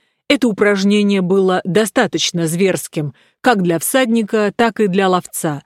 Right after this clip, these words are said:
который иногда сам оказывался сдернутым со своего насеста. Несмотря на толстый слой соломы,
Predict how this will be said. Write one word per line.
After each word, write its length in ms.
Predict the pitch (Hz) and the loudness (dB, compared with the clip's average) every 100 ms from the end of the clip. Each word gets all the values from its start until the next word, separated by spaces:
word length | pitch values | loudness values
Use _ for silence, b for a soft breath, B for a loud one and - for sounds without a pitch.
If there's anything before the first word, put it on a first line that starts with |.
| b b - | b b -2
который 320 | 214 220 214 | 2 2 2
иногда 400 | 208 202 208 208 | 2 2 0 0
сам 340 | - 226 180 160 | -2 0 0 0
оказывался 680 | 175 175 180 160 165 - 160 | -2 0 0 0 -2 -2 -6
сдернутым 680 | 151 190 262 220 214 208 196 | -2 0 2 0 0 -2 -2
со 120 | 202 | -4
своего 380 | - 185 175 185 | -2 -2 0 0
насеста. 680 | 175 - 160 - - 147 - _ _ _ _ _ _ _ | 0 -2 -6 -6 -12 -18 -20 _ _ _ _ _ _ _
Несмотря 560 | 190 202 - 214 247 233 | 0 0 2 0 2 2
на 100 | 180 | 2
толстый 400 | 233 214 - 175 | 0 -2 -2 -6
слой 300 | - 196 175 | -4 -2 -2
соломы, 560 | - 156 190 240 226 | -2 0 0 0 -2